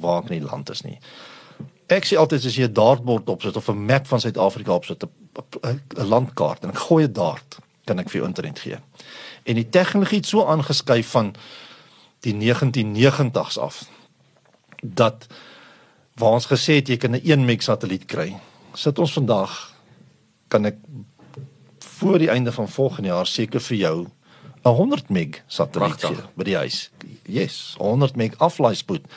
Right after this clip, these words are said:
Speaker 1: op satelliet. Ons beplan om teen Desember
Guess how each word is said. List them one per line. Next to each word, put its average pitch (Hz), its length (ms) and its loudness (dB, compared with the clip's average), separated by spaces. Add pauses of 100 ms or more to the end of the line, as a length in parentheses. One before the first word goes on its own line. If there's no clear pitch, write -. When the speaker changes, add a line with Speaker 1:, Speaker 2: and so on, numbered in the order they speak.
(260)
Speaker 1:
op - 140 -10
satelliet. 139 520 -2 (500)
Ons 127 220 0
beplan 143 640 4 (440)
om 120 160 0
teen 120 180 2
Desember 117 720 4